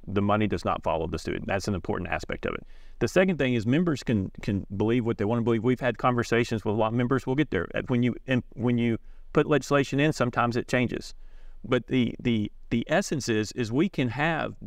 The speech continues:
both. We can have good public schools and allow parents to have choice. Under the last thirteen years, under Republican majorities and supermajorities and Republican administrations, we've invested over three point six billion dollars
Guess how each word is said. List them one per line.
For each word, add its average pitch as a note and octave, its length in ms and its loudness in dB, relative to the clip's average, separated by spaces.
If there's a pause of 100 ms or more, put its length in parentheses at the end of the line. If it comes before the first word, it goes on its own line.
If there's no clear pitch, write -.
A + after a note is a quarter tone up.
both. D#3+ 360 -2
We D#3 120 2
can E3 140 -2
have D3+ 280 -2
good C#3 200 0
public A#2 280 -2
schools G#2+ 380 -4 (160)
and D3 120 4
allow C#3 260 4
parents A2+ 340 0
to - 80 -2
have G#2+ 180 -2
choice. - 380 -4 (380)
Under F#3+ 200 2
the C#3+ 140 0
last C3+ 340 0
thirteen D3+ 440 4
years, C3+ 240 6
under B2 160 4
Republican C3 500 2
majorities A#2+ 480 4
and G#2 80 -2
supermajorities G#2+ 800 0
and G2 180 0
Republican A2+ 480 -2
administrations, A2 800 -2 (260)
we've E3 200 0
invested C3+ 400 0
over A2+ 160 0
three D3 260 0
point C#3+ 300 0
six - 300 -2
billion C3+ 460 0
dollars A#2 380 2